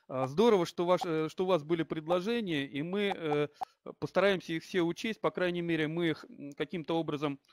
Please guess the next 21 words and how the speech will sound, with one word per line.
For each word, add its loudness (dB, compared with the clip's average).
э, 0
сконфигурируем 0
и -8
отошлем -2
нашим -2
разработчикам -2
и, -4
э, -6
нашему -2
руководству, -2
и -2
будем -4
обсуждать -2
их -16
все -14
внимательно. -10
Ой, -2
я -4
не -2
успеваю -2
читать. -6